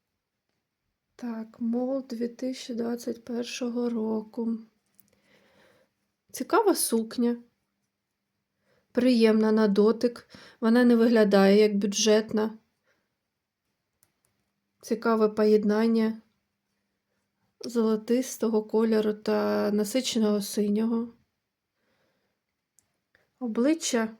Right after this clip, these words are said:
рівне. Голова тримає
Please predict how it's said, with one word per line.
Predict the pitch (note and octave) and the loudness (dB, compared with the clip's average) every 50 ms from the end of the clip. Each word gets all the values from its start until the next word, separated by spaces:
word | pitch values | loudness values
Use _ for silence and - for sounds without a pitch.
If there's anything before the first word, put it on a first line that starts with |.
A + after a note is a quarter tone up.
| _ _ - | _ _ -10
рівне. | - - G#3+ A3 G#3+ G#3+ G#3+ G#3+ A3 A3+ A#3+ C4 C4 - _ _ _ _ _ _ _ _ _ _ _ _ _ _ _ _ _ _ _ _ _ _ _ _ _ _ _ _ _ _ _ _ _ _ _ _ _ _ _ _ _ _ _ _ _ _ _ _ _ _ _ _ _ _ _ _ _ _ _ _ - | -6 -4 -2 0 2 2 2 0 0 0 -2 -2 -4 -8 _ _ _ _ _ _ _ _ _ _ _ _ _ _ _ _ _ _ _ _ _ _ _ _ _ _ _ _ _ _ _ _ _ _ _ _ _ _ _ _ _ _ _ _ _ _ _ _ _ _ _ _ _ _ _ _ _ _ _ _ -8
Голова | A3+ A3 A3 A3 A3+ B3 C#4 C#4 | -4 -2 0 0 0 2 0 0
тримає | C#4 - A3+ G#3+ G#3+ G#3 G#3 G#3 G#3 G#3+ A#3 C4 C4+ | 0 0 -2 0 0 0 0 0 0 0 0 -2 -4